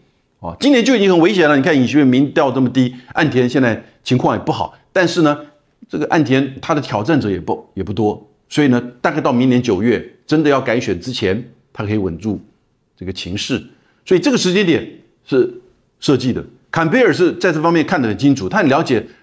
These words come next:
日本、韩国内部的这些政治哈，跟不同的这些政治，呃，政党跟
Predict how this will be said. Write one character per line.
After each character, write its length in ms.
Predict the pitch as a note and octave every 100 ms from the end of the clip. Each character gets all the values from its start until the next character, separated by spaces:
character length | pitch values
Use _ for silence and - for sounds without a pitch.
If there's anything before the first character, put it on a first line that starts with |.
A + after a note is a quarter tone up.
| -
日 120 | F3
本、 380 | C3+ G2+ F#2+ -
韩 160 | A2 B2+
国 160 | A#2
内 200 | D#3 C3+
部 160 | A#2 A#2+
的 100 | F#2+
这 120 | F2+
些 120 | G#2+
政 240 | G#2+ C3+ G#2
治 200 | A#2 F#2
哈， 200 | D#2+ D#2
跟 160 | A#2 A2
不 120 | A#2+
同 220 | A#2 F#2+
的 80 | F#2+
这 60 | G2+
些 80 |
政 200 | F#2+ G#2+
治， 240 | F#2 G2+ E2+ - - _ _ -
呃， 220 | F2+ F2
政 220 | A2+ B2
党 220 | G2 E2
跟 440 | F#2 F#2+ G2 G2